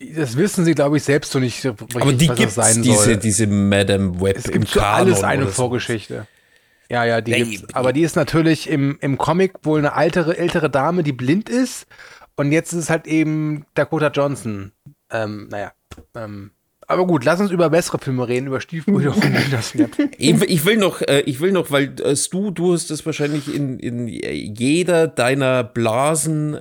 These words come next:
Speaker 2: äh, hinausgetragen und jetzt mach ich das auch noch mal,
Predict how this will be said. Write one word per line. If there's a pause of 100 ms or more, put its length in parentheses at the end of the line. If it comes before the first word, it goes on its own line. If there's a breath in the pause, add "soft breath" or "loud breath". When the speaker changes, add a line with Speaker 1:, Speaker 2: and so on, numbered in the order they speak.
Speaker 2:
äh,
hinausgetragen
und
jetzt
mach
ich
das
auch
noch
mal,